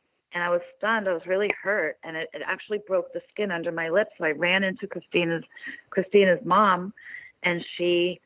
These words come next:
hugged me and coddled me and dressed my wound. And I remember I was crying, but the, the main memory of this story is that I began to realize,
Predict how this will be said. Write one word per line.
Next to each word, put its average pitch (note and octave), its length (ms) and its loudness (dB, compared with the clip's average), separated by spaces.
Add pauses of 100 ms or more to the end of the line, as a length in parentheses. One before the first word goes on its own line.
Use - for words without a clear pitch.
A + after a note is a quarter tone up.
(320)
hugged F#3+ 300 4
me G#3 160 -2
and D#3 180 -4
coddled F3 420 -2
me G3 140 -2
and D#3+ 140 -4
dressed E3 320 -2
my D#3+ 200 -2
wound. E3 500 -2 (500)
And E3 520 4 (140)
I - 80 -2
remember F3 360 4
I A3 40 8
was F#3+ 160 2
crying, E3+ 600 0 (440)
but - 300 0 (220)
the, F3+ 180 2 (180)
the F#3 120 4
main G3+ 500 0 (680)
memory G3+ 520 4
of D#3+ 180 -2
this E3 180 2 (380)
story G#3+ 320 8
is E3+ 180 2
that D#3 280 -2 (640)
I E3+ 40 -2
began F#3+ 600 0
to F#3 100 -2
realize, F3 680 0